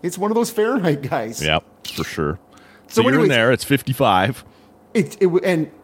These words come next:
Speaker 1: and honestly, it was like I was getting, felt like I was getting ice on my face, right?
Speaker 2: <laughs>
Speaker 1: 'Cause it's much nicer in the water than it is out. And
Speaker 2: For
Speaker 1: so
Speaker 2: sure.
Speaker 1: I'm like, "I'm in here. I might as well just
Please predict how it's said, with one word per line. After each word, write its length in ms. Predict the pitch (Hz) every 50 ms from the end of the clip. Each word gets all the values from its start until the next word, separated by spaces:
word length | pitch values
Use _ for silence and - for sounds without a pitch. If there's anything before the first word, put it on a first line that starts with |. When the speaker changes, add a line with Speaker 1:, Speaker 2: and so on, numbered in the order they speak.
| -
Speaker 1:
and 80 | 170 165
honestly, 260 | 170 185 196 - 147
it 60 | 113
was 260 | 120 135 131 - - -
like 180 | 160 147 - 165
I 20 |
was 160 | 156 151 143 143
getting, 540 | 185 - - 160 156 151 147 143 139 - - - - - - - -
felt 160 | - 180 180
like 100 | 185 -
I 40 | 175
was 80 | 156 123
getting 260 | - 160 147 147 - -
ice 260 | 175 170 180 180 -
on 120 | 165 143 143
my 160 | 147 143 143
face, 520 | 143 - - 180 180 185 160 135 - 143
right? 160 | 139 127 170 180
Speaker 2:
<laughs> 60 | -
Speaker 1:
'Cause 240 | 170 165 139 139 - - - - - - - - 180
it's 240 | 175 175 - -
much 320 | 135 156 170 214 226 - 208
nicer 340 | 226 226 220 - 208 208 233
in 100 | 269 269
the 80 | 240 190
water 500 | 170 190 165 143 180 175 180 180 202 180
than 240 | 139 117 196 196
it 100 | 196 180
is 200 | 185 202 196 170 214
out. 320 | 190 214 208 170 139 131
And 80 | 123 123
Speaker 2:
For 100 | 135 -
Speaker 1:
so 160 | 170 151 147 147 147 87 87
Speaker 2:
sure. 40 | 85 - - - - - - - - - - -
Speaker 1:
I'm 120 | 175 170
like, 300 | 165 156 151 - - - -
"I'm 160 | 160 190 202
in 160 | 165 165 202 180
here. 340 | 139 139 131 139 147 170
I 160 | 175 156 151 156
might 300 | 156 160 160 160 165 170
as 120 | 160 147
well 260 | 156 160 156 156 156
just 520 | 139 - 160 156 151 147 - - - -